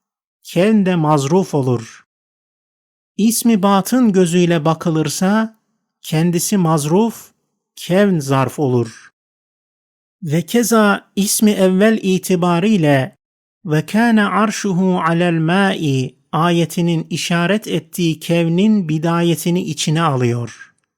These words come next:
Ve ismi ahir itibariyle "Segful cenneti arşur rahman" hadisi şerifinin ima ettiği kevnin nihayetini içine alıyor.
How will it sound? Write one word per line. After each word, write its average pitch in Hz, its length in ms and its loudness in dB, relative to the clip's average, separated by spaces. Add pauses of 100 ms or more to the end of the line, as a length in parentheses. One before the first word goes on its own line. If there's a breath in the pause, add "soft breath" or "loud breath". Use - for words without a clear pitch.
(380)
Ve 147 180 -2
ismi 208 420 -2
ahir 185 640 0
itibariyle 160 1120 0 (680)
"Segful 190 760 -2
cenneti 190 600 0
arşur 175 600 -2
rahman" 156 720 0
hadisi 180 560 -2
şerifinin 160 880 -2
ima 170 480 -2
ettiği 151 480 -2
kevnin 170 680 0
nihayetini 156 760 -4
içine 147 320 -4
alıyor. 120 720 -2